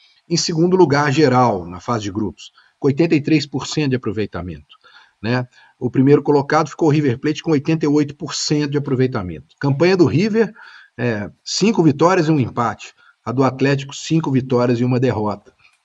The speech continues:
E detalhe importante, e aí é mais a título de curiosidade pra você, torcedor: é,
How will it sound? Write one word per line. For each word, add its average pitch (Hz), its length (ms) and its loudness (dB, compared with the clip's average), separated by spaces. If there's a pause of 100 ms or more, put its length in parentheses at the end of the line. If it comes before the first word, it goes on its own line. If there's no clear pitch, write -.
(360)
E 113 580 0 (440)
detalhe 160 360 4
importante, 139 800 2 (160)
e 165 100 -2
aí 175 160 4
é 190 140 4
mais 165 240 2
a 151 80 0
título 147 380 -6
de 139 80 -4
curiosidade 131 760 -2
pra 117 140 -4
você, 127 360 0
torcedor: 95 640 -6 (520)
é, 120 460 -2